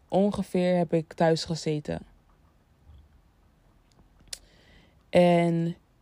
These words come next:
ik was thuis, maar ik was iedere keer was ik bezig. Ik was constant bezig met bijvoorbeeld We Are The Change. En met andere dingen die ik probeerde op te zetten. En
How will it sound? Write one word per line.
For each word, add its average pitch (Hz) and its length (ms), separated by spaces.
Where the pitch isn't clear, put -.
ik 190 140
was 180 220
thuis, 226 440
maar 180 120
ik 165 60
was 175 280
iedere 226 340
keer 175 240
was 165 220
ik 160 120
bezig. 202 440
Ik 175 60
was 165 200
constant 220 480
bezig 180 380
met 165 200
bijvoorbeeld 160 420
We 160 180
Are 156 200
The - 40
Change. 208 600
En 170 400
met 165 220
andere 202 380
dingen 190 280
die 180 120
ik - 80
probeerde 175 420
op - 200
te 175 120
zetten. 170 600
En 160 440